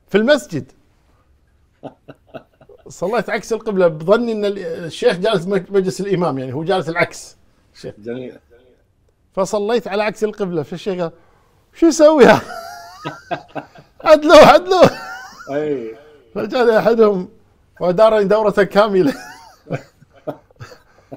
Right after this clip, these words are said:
Speaker 1: حتى استقبلت القبلة. و،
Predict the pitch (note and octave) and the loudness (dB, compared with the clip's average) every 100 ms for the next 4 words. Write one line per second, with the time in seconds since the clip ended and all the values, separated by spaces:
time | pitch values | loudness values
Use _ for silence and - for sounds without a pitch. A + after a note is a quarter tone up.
0 | - _ - F3 F#3+ G3+ - G#3 F#3+ G3 | -20 _ -8 -8 -4 -4 -2 -4 -2 -2
1 | F3 F3 - F3 C#3+ A2 - _ _ _ | -2 -4 -2 -2 -2 -4 -8 _ _ _
2 | _ _ _ _ - | _ _ _ _ -2